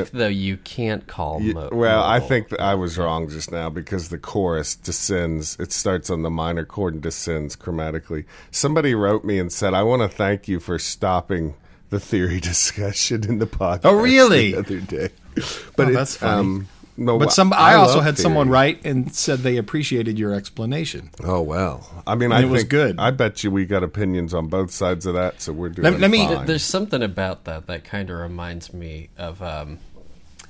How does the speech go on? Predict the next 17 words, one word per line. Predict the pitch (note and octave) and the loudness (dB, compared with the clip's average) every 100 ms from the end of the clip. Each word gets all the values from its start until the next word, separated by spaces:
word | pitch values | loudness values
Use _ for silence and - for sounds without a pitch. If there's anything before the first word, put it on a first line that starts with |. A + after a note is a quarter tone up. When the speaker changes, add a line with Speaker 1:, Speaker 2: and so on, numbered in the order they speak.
| - - - - | -20 -20 -20 -14
Speaker 2:
uh, | G2 G2 F#2+ | -8 -8 -6
who's | A2+ G2 | -8 -10
it? | - - | -12 -16
Is | - | -16
it | G#2 - | -14 -12
Samuel | - G#2+ G#2+ G#2 G2 E2+ D#2+ - | -8 -6 -6 -4 -4 -6 -12 -16
Johnson | - G2 G2+ G#2 - A#2+ A2+ G#2+ | -8 -4 -4 -4 -4 -2 -4 -6
who | - | -8
wrote | G2+ G2 G2 - | -4 -4 -4 -6
the, | G2+ F#2+ | -6 -4
uh, | F#2 F#2+ - - - - - - - - | -4 -8 -12 -20 -20 -20 -20 -20 -20 -4
uh, | G#2 G2 F#2 | 2 2 2
Dictionary | F2 G2 - G2+ G2 | -2 -6 -4 -2 -2
of | G2 | -4
the | G2 G2+ | -6 -6
English | G#2 F#2+ - | -6 -6 -6
Language? | G#2 G2+ G#2 G#2 - - | -6 -6 -6 -8 -8 -12